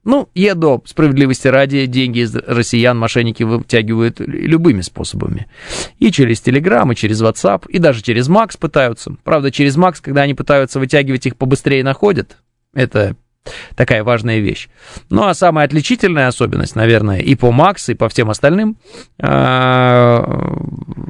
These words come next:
чат, ну, вот этим вот, э, мессенджерам, это в том, что кто-то соблюдает российское законодательство, кто-то нет. Вот WhatsApp в упор его не соблюдает. То есть, если Telegram еще так себе,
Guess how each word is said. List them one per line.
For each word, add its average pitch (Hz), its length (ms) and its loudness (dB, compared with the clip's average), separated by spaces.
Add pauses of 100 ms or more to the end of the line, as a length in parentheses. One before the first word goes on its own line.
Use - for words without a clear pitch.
(520)
чат, 135 280 -2
ну, 143 220 -6
вот 117 260 -6
этим 104 240 -4
вот, 101 180 -8
э, 107 180 -2
мессенджерам, 120 720 0 (440)
это 190 180 -2
в 185 40 -4
том, 202 160 0
что 156 340 2
кто-то 156 260 -2
соблюдает 165 560 2
российское - 420 -2
законодательство, 107 640 0
кто-то 113 300 0
нет. - 280 -6 (200)
Вот 202 160 0
WhatsApp 208 340 0
в 143 100 0
упор 117 320 0
его 87 120 -4
не 87 100 -4
соблюдает. - 680 -4 (440)
То 254 120 2
есть, 214 180 -2
если 196 680 4
Telegram 175 440 2
еще 120 400 2
так - 360 -4
себе, 151 520 0